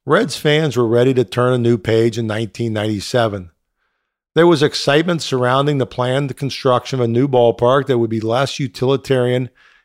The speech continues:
and would be designed strictly for baseball.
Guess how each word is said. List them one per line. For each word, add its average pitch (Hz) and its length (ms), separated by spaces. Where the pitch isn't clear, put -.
and 139 160
would 139 100
be 139 120
designed 135 480
strictly 131 440
for 131 140
baseball. 127 720